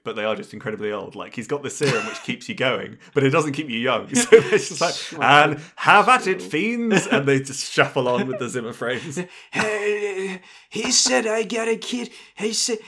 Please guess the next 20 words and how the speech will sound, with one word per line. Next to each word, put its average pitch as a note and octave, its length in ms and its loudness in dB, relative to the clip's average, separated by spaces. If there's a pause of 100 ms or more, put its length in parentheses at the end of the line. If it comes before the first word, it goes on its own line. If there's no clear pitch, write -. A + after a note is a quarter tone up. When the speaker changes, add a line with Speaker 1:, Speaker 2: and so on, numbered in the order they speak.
(520)
Speaker 2:
"I G3+ 200 0
can't A#3 340 0
remember G3 480 -2
what F#3 160 0
I'm F3 100 -6
supposed F3 360 -4
to E3 60 -8
be D#3+ 120 -6
doing D3+ 200 -4
here." C#3+ 920 2
Speaker 1:
<laughs> - 40 -20 (2500)
Speaker 2:
Yeah. C3+ 460 0
Speaker 1:
Oh, A#2+ 320 0
dear. G2+ 280 -4
Speaker 2:
Truly D#3+ 420 2
a C3 80 -10
battle C#3+ 360 -8
for - 120 -18
the B2+ 100 -6
ages. C#3 680 -10